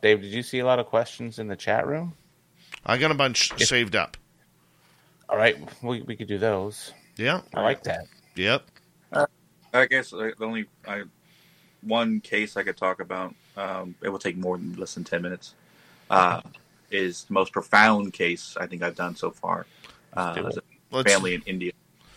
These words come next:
Speaker 3: Not India, sorry, family in Canada. Your guys' neck of the woods.
Speaker 1: Okay.
Speaker 3: Yeah.
Speaker 2: You know, Canada's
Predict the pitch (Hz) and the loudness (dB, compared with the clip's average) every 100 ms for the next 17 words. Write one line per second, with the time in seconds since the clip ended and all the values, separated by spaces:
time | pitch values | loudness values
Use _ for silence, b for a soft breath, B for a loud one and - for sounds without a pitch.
0 | - 107 95 90 85 - 90 - 117 113 | 2 4 4 -2 -8 -2 -2 0 0 2
1 | 101 - 135 107 87 - _ _ _ - | 0 0 2 2 -2 -8 _ _ _ -8
2 | 101 101 - 95 87 90 90 - _ _ | 2 2 2 -8 -8 -10 -10 -14 _ _
3 | _ - - - - _ _ _ _ - | _ -18 -8 -8 -8 _ _ _ _ -8
4 | 80 - _ _ _ _ _ _ _ _ | -8 -10 _ _ _ _ _ _ _ _
5 | _ _ _ _ _ _ _ _ - - | _ _ _ _ _ _ _ _ -20 -20
6 | _ _ _ _ - 87 131 123 98 113 | _ _ _ _ -14 -4 2 2 2 0
7 | 104 107 - 90 - | -2 -4 -8 -8 -8